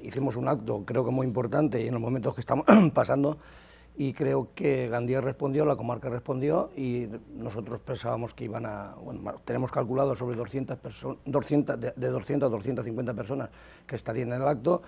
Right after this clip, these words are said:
y llegamos casi a las cuatrocientas, lo cual eso quiere decir que el Partido Popular está vivo, que la, la gente sigue confiando en el Partido Popular,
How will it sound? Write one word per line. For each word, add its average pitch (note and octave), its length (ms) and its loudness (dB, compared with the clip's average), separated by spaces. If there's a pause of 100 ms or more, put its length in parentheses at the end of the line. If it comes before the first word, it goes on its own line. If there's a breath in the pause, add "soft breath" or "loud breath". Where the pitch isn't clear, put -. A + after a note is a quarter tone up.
(300 loud breath)
y A#2+ 100 -6
llegamos A#2 320 -2
casi - 200 -6
a A#2+ 60 -6
las A2 100 -10
cuatrocientas, A#2 580 -8
lo A2 120 -12
cual A2+ 240 -6
eso A#2 360 -8
quiere A2+ 180 -8
decir A2 180 -8
que - 80 -12
el G2+ 60 -12
Partido G#2 300 -10
Popular A2 300 -6
está - 160 -6
vivo, D#3 340 0
que A#2 100 -6
la, G#2 60 -8
la G2+ 360 -10
gente A2+ 240 -10
sigue G#2+ 180 -10
confiando G2+ 380 -12
en G2+ 40 -14
el F#2+ 40 -14
Partido G#2 240 -14
Popular, A2+ 320 -6